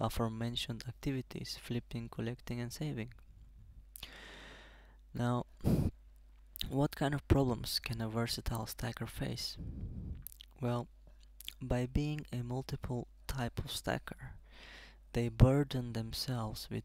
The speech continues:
issues that each type of stacker faces. Therefore, they need to have a robust ex-, exit strategy so that they are able to liquidate their stack easily when it comes time to sell.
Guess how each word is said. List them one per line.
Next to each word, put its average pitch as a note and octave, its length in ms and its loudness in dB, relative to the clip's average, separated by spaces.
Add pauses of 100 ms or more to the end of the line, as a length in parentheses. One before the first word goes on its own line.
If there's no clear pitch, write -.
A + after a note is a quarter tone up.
issues A2+ 500 0
that - 260 -4
each C3 300 -4
type C3 260 0
of - 100 -2
stacker - 380 -4
faces. - 720 -4 (880)
Therefore, A#2 600 0 (560)
they A#2 100 2
need C3 280 -4
to A2+ 100 -2
have B2 320 -2
a A2+ 80 0
robust A#2 680 2
ex-, - 360 -4 (200)
exit - 380 0
strategy - 680 -4 (360)
so - 180 0
that G#2+ 220 -2
they A2 100 0
are A2 240 -2
able B2+ 300 2
to - 160 -4
liquidate A#2 580 0
their A2 160 -2
stack - 540 -4
easily A#2 480 -2 (420)
when A2+ 160 0
it A2 160 -4
comes A#2 320 -4
time A2+ 280 -2
to - 100 -8
sell. C3 300 0